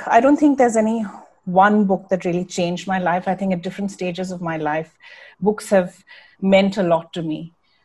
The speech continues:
um, and spoken to me in different ways, um,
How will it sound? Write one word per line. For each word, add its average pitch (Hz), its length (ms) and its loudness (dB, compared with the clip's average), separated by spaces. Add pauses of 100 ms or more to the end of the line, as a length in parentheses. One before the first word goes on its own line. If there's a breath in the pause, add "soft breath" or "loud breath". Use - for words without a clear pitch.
um, 165 520 0
and 190 220 -2
spoken 185 420 -4
to 185 100 -8
me 180 120 -4
in 175 80 -6
different 170 360 -8
ways, 165 540 -8 (280 soft breath)
um, 160 600 -2